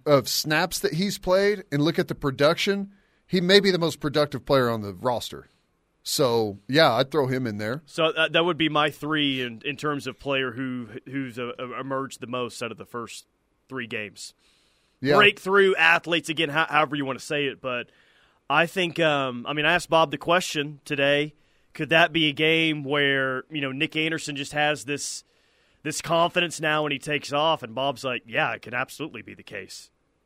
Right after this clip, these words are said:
Speaker 2: And I
Speaker 1: Well
Speaker 2: kind of, I kind of expect Nick Anderson to build off that game against Tulsa and really take off.
Speaker 1: Nick
Speaker 2: Have a hell of a
Speaker 1: Anderson
Speaker 2: year.
Speaker 1: has,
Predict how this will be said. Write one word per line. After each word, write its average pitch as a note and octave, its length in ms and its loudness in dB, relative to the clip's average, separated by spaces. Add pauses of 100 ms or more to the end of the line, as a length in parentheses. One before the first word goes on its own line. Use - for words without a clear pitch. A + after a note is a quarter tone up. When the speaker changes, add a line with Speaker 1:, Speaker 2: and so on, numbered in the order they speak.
(120)
Speaker 2:
And A#2+ 120 -8
I B2+ 100 2
Speaker 1:
Well A#2+ 80 -2
Speaker 2:
kind C#3+ 160 4
of, B2+ 180 -2
I C3+ 140 0
kind E3+ 200 2
of D3 80 -4
expect - 560 -4 (280)
Nick D#3 240 -2
Anderson D3+ 640 -4
to B2+ 500 -6
build D3+ 360 0
off D3+ 180 0
that C#3+ 180 -2
game C#3+ 180 -2
against - 280 -10
Tulsa D3 340 -6
and A#2 140 -8
really B2+ 360 -6 (100)
take C3 200 -6
off. B2+ 400 -6 (720)
Speaker 1:
Nick E3 240 2
Speaker 2:
Have C#3 80 2
a E3+ 40 4
hell F3+ 80 4
of F#3+ 60 -2
a F#3+ 40 2
Speaker 1:
Anderson F3 300 2
Speaker 2:
year. C#3+ 240 -2 (300)
Speaker 1:
has, D3 720 0